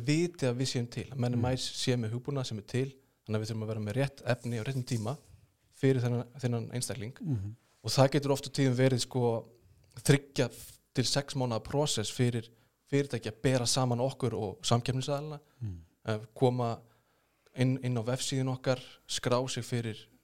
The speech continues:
Speaker 1: fyrir, hérna, frí trial eða live demo, sem er svona okkar markmið. Við viljum það, við viljum fá fólk, sem sagt, í gegnum vefinn til
Speaker 2: Mm.
Speaker 1: að skrá sig fyrir lítum. Um, og það kemur inn í gegnum vefinn, það getur verið að skoða sig til, skoða eitthvað white papers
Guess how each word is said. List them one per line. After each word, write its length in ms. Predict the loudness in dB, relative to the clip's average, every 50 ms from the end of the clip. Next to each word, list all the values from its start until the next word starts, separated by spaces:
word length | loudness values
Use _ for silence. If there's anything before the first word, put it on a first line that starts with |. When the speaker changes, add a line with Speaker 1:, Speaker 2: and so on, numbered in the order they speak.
| _
Speaker 1:
fyrir, 320 | _ 2 2 2 2 0 -4 -4
hérna, 380 | -6 -6 -4 -4 -6 -4 -6 -6 -8
frí 200 | -2 -2 -2 0
trial 320 | 4 4 4 4 4 0
eða 140 | 0 -2 -2
live 180 | -4 -6 -6 -2
demo, 360 | 0 0 0 0 -2 -4 -6 -6 -10 _ _ _ _ _ _ _ _ _ _
sem 160 | -4 -2 -2
er 40 | -2
svona 180 | -4 -4 -6 -6
okkar 160 | -6 -8 -8 -6
markmið. 420 | -6 -8 -8 -10 -12 -12 -10 -6
Við 100 | -6 -2
viljum 340 | 0 2 2 2 0 -2 -2
það, 260 | -2 -4 -4 -4 -4
við 80 | -6 -4
viljum 340 | -4 -4 -4 -2 -2 -4 -4 -8 -12 _ _ _ _ _ _ _ _ _ _ -6
fá 100 | -4 -2 -2 -2 -4 -8
fólk, 420 | -8 -6 -6 -6 -6 -12 _ -18 -16 -10
sem 160 | -2 0 2 2
sagt, 220 | 2 -2 -6 -6
í 20 |
gegnum 300 | -6 -6 -4 -4 -6 -2
vefinn 380 | 0 0 0 0 -2 -4 -6 -8 -12 -16 -10 _
til 120 | -2 0
Speaker 2:
Mm. 60 | 0 0
Speaker 1:
að 60 | -4 -6
skrá 220 | -6 -6 -8 -6
sig 100 | -6 -6
fyrir 160 | -6 -4 -4 -4
lítum. 260 | -6 -6 -8 -12 -12 -12 _ _ _ _ _ _ _ _ _ _ _ _ _ _ -20 -20 -18 _
Um, 380 | -2 -2 -2 0 -2 -6 -8 -8
og 140 | -10 -8 -8
það 100 | -8 -8
kemur 220 | -4 -2 -2 -2 -2
inn 60 | -2
í 40 | -4
gegnum 200 | -6 -6 -2 0
vefinn, 540 | 2 2 4 2 2 0 -2 -2 -2 -4 -4
það 120 | -6 -6 -6
getur 160 | -6 -8 -6 -6
verið 140 | -4 -4 -4
að 60 | -6
skoða 280 | -4 -2 0 2 2 2
sig 160 | 0 -4 -4
til, 180 | 0 0 0 0
skoða 380 | -2 -6 -6 -4 0 0 0 -2
eitthvað 160 | -2 -6 -6
white 220 | -4 -6 -6 -6 -4
papers 380 | -6 -6 -6 -4 -6 -6 -4